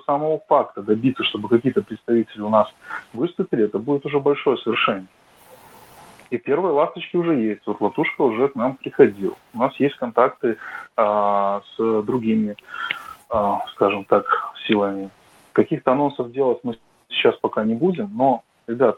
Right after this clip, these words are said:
просто нужно понимать, что курочка по зернышку клюет, и в политической сфере это, м, любое достижение, это как капканье на дерево. Постепенно, поступательно, шаг за шагом, сучок за сучком мы забираемся наверх.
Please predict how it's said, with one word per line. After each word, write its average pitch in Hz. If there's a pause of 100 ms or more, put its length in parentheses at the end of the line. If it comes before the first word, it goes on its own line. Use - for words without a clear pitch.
(120)
просто 123
нужно 139
понимать, 127
что 98
курочка 135
по 117
зернышку 117
клюет, 147 (560)
и 123
в -
политической 113
сфере 165
это, 120 (100)
м, 120
любое 120
достижение, 127
это 120
как 117
капканье 127
на 117
дерево. 104 (1040)
Постепенно, 127
поступательно, 120
шаг 117
за 104
шагом, 127 (100)
сучок 113
за 104
сучком 123 (580)
мы 107
забираемся 107
наверх. 104